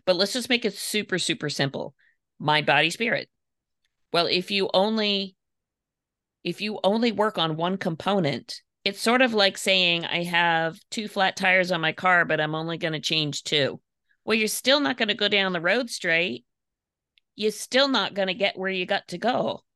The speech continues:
So I guess my question is, I think you and I are on the same page. We need a good foundation. And, and I'm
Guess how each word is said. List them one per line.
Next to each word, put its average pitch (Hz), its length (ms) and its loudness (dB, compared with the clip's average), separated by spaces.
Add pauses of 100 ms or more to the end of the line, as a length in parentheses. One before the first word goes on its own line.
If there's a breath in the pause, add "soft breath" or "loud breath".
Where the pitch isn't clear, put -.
(480 soft breath)
So 214 920 0
I 196 120 -2
guess 226 320 -2
my 220 100 0
question 226 480 -2
is, 170 640 0 (440)
I 247 100 2
think 277 200 -2
you 247 140 4
and 202 100 4
I 180 140 6
are 156 120 4
on 139 120 0
the 135 60 -8
same 139 240 -6
page. 127 360 -4
We 156 120 -4
need 156 180 -2
a 143 40 0
good 139 200 -4
foundation. 127 720 -4
And, 143 260 -2
and 165 140 2
I'm 175 260 4